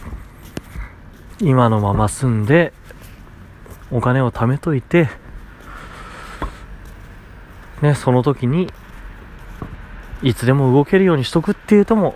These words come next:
ある気もしてますけど、してますけどね。でも現実的に子供たち、男の子二人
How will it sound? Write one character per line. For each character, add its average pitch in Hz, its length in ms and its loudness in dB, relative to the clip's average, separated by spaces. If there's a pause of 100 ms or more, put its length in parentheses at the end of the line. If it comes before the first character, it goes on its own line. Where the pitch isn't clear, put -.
(120)
あ 143 120 6
る 127 340 4 (180)
気 143 80 4
も 185 200 4 (240)
し - 160 -12
て 113 260 4 (840)
ま 120 160 4
す 101 340 -2
け 92 280 0
ど、 107 360 0 (1800)
し - 180 -8
て 147 240 -2
ま 170 220 2
す - 160 -2
け - 180 0
ど 107 140 -2
ね。 143 440 2
で 135 100 0
も 123 100 2
現 117 320 2
実 131 200 -4
的 139 200 -2
に 135 80 0
子 123 180 -2
供 131 220 0
た 123 120 2
ち、 101 360 -2 (160)
男 117 240 0
の 113 100 2
子 107 80 0
二 101 240 -2
人 120 160 0